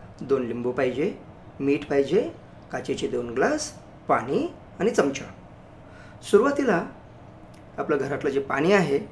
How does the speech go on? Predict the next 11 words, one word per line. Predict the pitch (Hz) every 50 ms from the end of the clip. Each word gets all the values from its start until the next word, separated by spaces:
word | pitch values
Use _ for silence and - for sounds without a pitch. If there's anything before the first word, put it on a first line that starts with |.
| - - - - - - - - - - - - - - - - - - - -
वापरातलं, | 131 117 113 127 127 120 117 - 139 180 226 - - - - - - - -
ते | -
एका | 131 120 -
ग्लासमध्ये | 123 120 123 120 117 120 131 120 117 143 226 311 - - - - - - -
भरून | 165 165 156 151 143 127 117
घ्या | 107 113 - - - - - - - - - - - - - - - - -
आणि | 147 147 147
एक | 147 143 139 139
असं | 135 - 240 220 170 - - - - - -
fresh | - - 151 139 139 139 135 -
लिंबू | 139 156 175 214 202 185 151 143 196